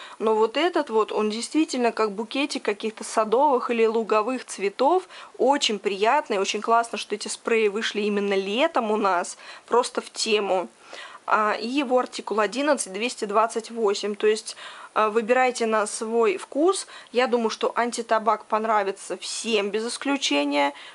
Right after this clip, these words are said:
Любителям цитрусов цитрусовый. Ну и вот этот вот, кто любит цветы, девушки, женщины, конечно же, вот это тоже оценят.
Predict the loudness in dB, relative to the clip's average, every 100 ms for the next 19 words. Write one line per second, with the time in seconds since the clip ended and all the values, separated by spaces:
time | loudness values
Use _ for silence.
0 | -6 -4 0 -2 -2 -2 -2 -2 -4 -4
1 | -6 -6 -10 -8 -2 0 0 -2 0 0
2 | 0 -2 -12 -12 0 2 2 2 0 -2
3 | -8 -8 0 0 0 -2 -6 -4 -4 -2
4 | -2 -2 0 0 0 -8 -18 -20 -10 -6
5 | -4 -4 -2 -2 -4 -14 -6 0 2 0
6 | -2 -2 0 0 0 -2 -4 0 0 2
7 | 2 0 -2 -4 -2 -4